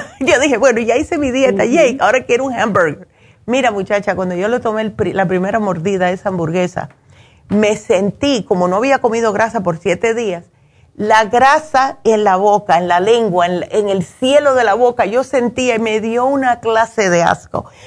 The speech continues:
Speaker 1: porque parecía que me había metido un trozo de mantequilla en la boca, todo resbaloso, y me dio un asco que yo dije, "Más nunca."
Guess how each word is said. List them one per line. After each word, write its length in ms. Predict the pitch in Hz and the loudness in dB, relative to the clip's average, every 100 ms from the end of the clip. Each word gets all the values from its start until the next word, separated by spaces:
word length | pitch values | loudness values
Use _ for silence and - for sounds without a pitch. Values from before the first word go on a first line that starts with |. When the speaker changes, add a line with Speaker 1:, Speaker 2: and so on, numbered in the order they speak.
| - | -10
Speaker 1:
porque 440 | - 226 226 233 - - - | 0 0 2 -2 -4 -10 0
parecía 840 | 233 226 214 214 - 320 349 339 | 2 4 2 -2 -4 0 2 2
que 280 | 330 262 220 - | 2 0 0 -2
me 180 | 214 | 2
había 240 | 214 254 294 | 2 4 2
metido 360 | 269 262 277 277 | 0 -4 -2 -2
un 180 | 254 | -2
trozo 420 | - 254 269 277 269 | 0 2 2 0 -2
de 60 | |
mantequilla 560 | 226 208 208 175 214 220 | 0 -2 -4 -4 0 0
en 80 | 202 | 0
la 80 | |
boca, 320 | 170 160 165 - - _ - | -2 -4 -6 -12 -16 _ -2
todo 300 | 240 269 294 | 2 4 2
resbaloso, 960 | 262 233 175 185 185 233 262 - 220 - | 2 0 2 2 4 4 2 0 -6 -2
y 300 | 240 302 330 311 | 0 2 2 2
me 140 | 285 262 | 0 0
dio 160 | 262 | -2
un 120 | 269 | 0
asco 500 | 233 240 - 269 277 - _ _ _ - | 0 -2 -2 -2 -2 -6 _ _ _ 0
que 140 | 220 | 2
yo 160 | 233 226 | 4 2
dije, 240 | 220 208 | 2 2
"Más 260 | 190 190 202 | 2 -2 -2
nunca." 460 | 220 214 151 147 | 0 0 -2 -8